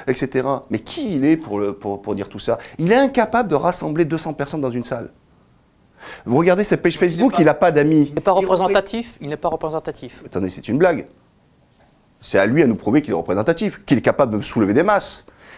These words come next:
Speaker 1: Il ne représente que lui-même, ou alors ses, ses acolytes. Et pour seulement conclure, pour vous dire tout ça, c'est que lui, il reproche aux gens soi-disant en banlieue de penser qu'au conflit, et lui, il ne fait que parler de ça.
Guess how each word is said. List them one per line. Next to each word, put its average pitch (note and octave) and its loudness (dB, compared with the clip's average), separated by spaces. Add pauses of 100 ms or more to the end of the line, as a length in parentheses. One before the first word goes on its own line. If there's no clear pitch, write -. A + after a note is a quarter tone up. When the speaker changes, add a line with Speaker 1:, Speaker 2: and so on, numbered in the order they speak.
(100)
Speaker 1:
Il C3+ 4
ne A2+ 6
représente G#2 0
que - -2
lui-même, G#3 0 (240)
ou A2 4
alors A#2+ 2
ses, A2+ -2
ses A#2+ 0
acolytes. B3 -2 (340)
Et - 2
pour - -2
seulement D4 4
conclure, A3+ 2
pour C#3 -2
vous B2+ 4
dire B2+ 2
tout A#2 -10
ça, A2+ -2 (600)
c'est B3 2
que B3+ 2
lui, B3+ 2
il F#3+ 6
reproche A3+ 2
aux E3+ 6
gens F3+ 2
soi-disant D#3 2
en D3 4
banlieue D3+ 4
de C3+ 2
penser C#3 0
qu'au B2 -4
conflit, D4+ 2 (280)
et A#3+ 4
lui, E4+ 4
il D#4+ 6
ne C#4 6
fait C#4+ 2
que D4 4
parler B3 0
de - -8
ça. - 0